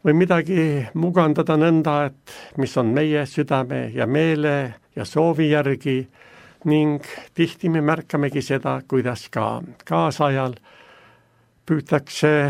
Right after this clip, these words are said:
mõnestki Jumala sõna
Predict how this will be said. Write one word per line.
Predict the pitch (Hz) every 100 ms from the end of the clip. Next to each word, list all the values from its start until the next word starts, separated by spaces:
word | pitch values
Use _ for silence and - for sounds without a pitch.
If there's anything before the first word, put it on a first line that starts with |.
| 131 - -
mõnestki | 165 156 131 - - 127 120 113 104 -
Jumala | 156 147 135 131 127 - - _ _
sõna | _ - 170 151 143